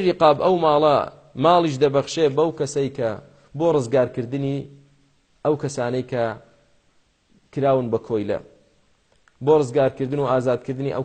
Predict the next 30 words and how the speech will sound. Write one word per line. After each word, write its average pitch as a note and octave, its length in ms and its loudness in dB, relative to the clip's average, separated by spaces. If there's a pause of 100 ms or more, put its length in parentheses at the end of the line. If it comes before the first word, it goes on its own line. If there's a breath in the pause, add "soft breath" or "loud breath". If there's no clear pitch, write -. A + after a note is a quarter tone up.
کەسانەی A#2+ 460 -6
کە A#2+ 120 -4 (840)
بە B2 160 0
دیل C#3 220 0
گیراون. G#2 480 0 (1200)
جا C#3+ 140 4
کافر C#3 440 0
گرت B2+ 200 -6
پێێتی، B2+ 320 0 (200)
یا C3 140 2
ئینسانی C#3 420 -2 (100)
زاڵم B2+ 300 4
و B2 100 -4
ستەمکار C3 460 0
گرت A#2 200 -6
بنی، A#2 280 -4 (720 soft breath)
بە B2 160 2
پارە C3 320 6
نەبێ، B2+ 300 0
بەریان C#3+ 400 2
نادەن، B2 340 0 (540)
ئەوە B2+ 220 -2
کە B2+ 120 -6
تۆ C3+ 80 -4 (100)
پارە A#2+ 300 0
سەرف B2 300 -2
کەی A2+ 180 -2
لەو D#3 180 2
پێناوەدا، A#2+ 500 -2 (400 soft breath)
ئەوە B2 160 -2